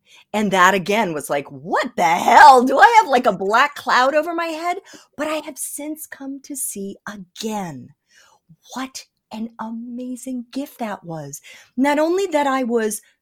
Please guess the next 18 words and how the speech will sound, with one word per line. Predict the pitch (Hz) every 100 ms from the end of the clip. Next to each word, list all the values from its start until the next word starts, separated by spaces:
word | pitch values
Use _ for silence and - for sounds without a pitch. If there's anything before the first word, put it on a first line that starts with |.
| _
fired, | - - 196 170 151 208
'cause | 240
I | 285 339
probably | - 440 277
would | 240
have | 208
been | 214 190
heads | 226 214 190
down | 190 190 185 185 185 190 _ _ _ _ _ _ _
for | - 214
another | 196 202 208 202
several | - - 190 185 170
years, | 156 151 151 120 156 185
just | - 165 - 156 131
doing | 180 196 185 160
it, | 139 - -
kind | 202 165
of | 135